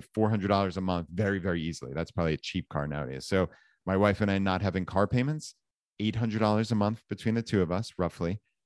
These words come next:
That's two hundred and forty thousand dollars less we need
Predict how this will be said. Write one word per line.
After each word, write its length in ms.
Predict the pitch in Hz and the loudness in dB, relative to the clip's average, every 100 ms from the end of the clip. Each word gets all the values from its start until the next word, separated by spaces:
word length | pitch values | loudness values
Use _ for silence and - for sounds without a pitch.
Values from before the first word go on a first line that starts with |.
| _ - | _ -2
That's 280 | 104 - - - | 0 -2 -14 -14
two 220 | - 147 | 2 4
hundred 380 | 120 120 120 110 | 4 2 2 0
and 120 | 104 | -2
forty 280 | - 101 98 | 0 0 0
thousand 480 | - 90 95 98 | 0 0 0 0
dollars 360 | 90 87 92 85 | 0 0 -2 -4
less 420 | 85 87 - - - | -2 -2 -2 -8 -6
we 80 | |
need 360 | 90 87 76 | -2 -2 -2